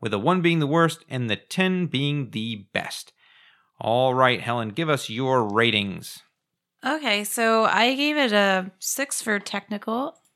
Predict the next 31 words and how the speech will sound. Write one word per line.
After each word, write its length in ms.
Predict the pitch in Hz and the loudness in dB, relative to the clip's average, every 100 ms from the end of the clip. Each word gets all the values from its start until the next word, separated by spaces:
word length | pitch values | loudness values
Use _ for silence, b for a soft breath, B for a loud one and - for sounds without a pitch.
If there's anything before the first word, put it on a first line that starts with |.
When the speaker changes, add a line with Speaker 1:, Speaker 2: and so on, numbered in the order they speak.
| _ | _
Speaker 2:
I 100 | 247 | -6
thought 180 | 277 320 | -6 -4
the 40 | |
acting 360 | 254 247 247 247 | 0 0 -2 -10
was 100 | 247 | -10
good. 300 | - 226 214 | -8 -6 -4
I 120 | 214 | -4
thought 320 | 208 208 202 - | -4 -4 -6 -6
the, 220 | 196 190 | -6 -6
the 80 | 196 | -6
scenery 440 | - 214 202 202 | -6 -4 -4 -4
was 140 | 196 196 | -6 -8
good. 140 | 196 | -8
There 80 | 190 | -8
was 100 | 190 | -10
a 60 | - | -10
couple 200 | 185 185 | -10 -10
good 140 | 180 | -8
shots 580 | - 175 180 - - - | -6 -4 -6 -6 -8 -8
with 120 | 190 180 | -10 -6
the, 300 | 180 175 170 | -4 -4 -4
the 80 | 185 | -6
fire 320 | 180 180 175 | -2 -2 -2
behind 320 | 175 175 180 | -4 -6 -6
her. 80 | 180 | -6
I 60 | 175 | -6
thought 160 | 180 | -8
that 100 | 180 | -8
was, 140 | 170 175 | -8 -6
like, 100 | 170 | -8
classic. 580 | - 175 - 175 180 | -8 -8 -6 -8 -10